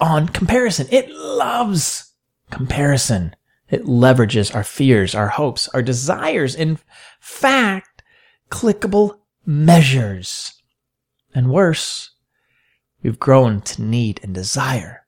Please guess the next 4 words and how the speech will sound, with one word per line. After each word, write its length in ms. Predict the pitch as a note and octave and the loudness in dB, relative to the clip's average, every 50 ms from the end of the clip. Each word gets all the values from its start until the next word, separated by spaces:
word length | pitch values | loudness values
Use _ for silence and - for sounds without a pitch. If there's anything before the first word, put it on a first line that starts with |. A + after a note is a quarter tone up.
| _ _ | _ _
the 100 | - A#2+ | -6 -6
validation 1160 | G#2 A2 - C3 B2 C#3+ C#3+ D3 C3+ C3 - _ _ - C#3+ C#3 C3 A#2+ - - B2+ A#2+ B2 - | -4 -2 -2 0 0 0 2 2 0 0 -2 _ _ -6 -2 -2 -2 -2 -2 -2 -2 -2 -4 -4
of 180 | - A2+ - _ - | -6 -8 -8 _ -10
others. 600 | - A#2+ A#2 G2+ G2+ F#2 E2 E2 - - - - | -8 -6 -6 -6 -8 -10 -12 -12 -10 -12 -12 -12